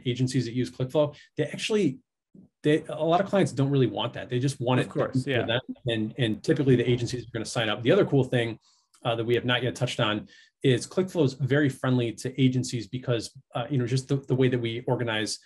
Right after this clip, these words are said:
Speaker 1: multiple sites and clients. So you can click into any one of your sub accounts for your different clients, go in there, and then all of the content editor, content decay reports, C T R testing, it's all gonna be kept separate.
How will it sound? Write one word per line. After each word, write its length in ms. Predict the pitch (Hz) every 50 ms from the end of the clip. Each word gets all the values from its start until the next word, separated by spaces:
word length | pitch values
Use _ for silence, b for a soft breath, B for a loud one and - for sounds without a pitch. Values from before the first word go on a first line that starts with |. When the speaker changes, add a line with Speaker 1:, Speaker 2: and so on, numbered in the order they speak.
| b b _
Speaker 1:
multiple 400 | 135 127 127 127 127 117 107 117
sites 300 | - - 131 117 - -
and 80 | 107 -
clients. 440 | - - 127 110 98 92 - - -
So 60 | 123
you 100 | 117 147
can 160 | 143 160 143
click 340 | 135 - 151 135 143 131 - -
into 260 | 131 123 131 123 127 - -
any 180 | 156 147 147 139
one 180 | 123 123 120
of 100 | 120 98
your 120 | 107 107 -
sub 240 | - - 123 123 135
accounts 320 | 131 - 151 147 139 143
for 100 | - 123
your 80 | 113 110
different 320 | 107 117 - 123 110 -
clients, 460 | - 123 113 123 131 143 143 - b b b b b b _ _ 139
go 220 | 131 143 139 135 131
in 60 | 127
there, 260 | 127 127 127 123 120
and 120 | 120 117
then 120 | 117 113 117 -
all 200 | 139 135 135 131
of 60 | 127 131
the 60 | 131
content 380 | - - 135 131 - 135 127
editor, 480 | - 127 120 123 120 120 117 113 113 110
content 260 | - - 123 107 101 98
decay 260 | 123 - - 131 120
reports, 400 | 120 117 - 135 120 107 - -
C 80 | 131
T 140 | 127 127 127
R 80 | 117 -
testing, 440 | - 123 117 - - 120 113 110 - b b b b _ -
it's 140 | 127 - -
all 160 | 151 139 131
gonna 140 | 127 123 113
be 100 | 113 107
kept 220 | - 120 113 -
separate. 440 | - - - 143 139 - 117 113